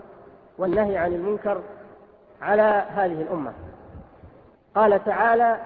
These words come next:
"كنتم"، هذا خطاب لهذه الأمة، "كنتم خير أمة أخرجت للناس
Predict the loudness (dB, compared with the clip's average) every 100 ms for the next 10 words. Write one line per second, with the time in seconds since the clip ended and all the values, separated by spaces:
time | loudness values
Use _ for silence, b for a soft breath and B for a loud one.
0 | -16 -18 -18 -4 -2 -2 4 4 4 -10
1 | -14 -16 -18 -20 -20 -14 -6 -6 -6 -4
2 | -4 -2 -4 -2 -6 -10 -16 -20 -20 -20
3 | -20 _ 0 0 -4 -6 0 4 6 4
4 | 2 -2 -4 -4 -10 -10 -20 -20 -4 -2
5 | 0 -4 -2 -4 -4 -6 -4 -4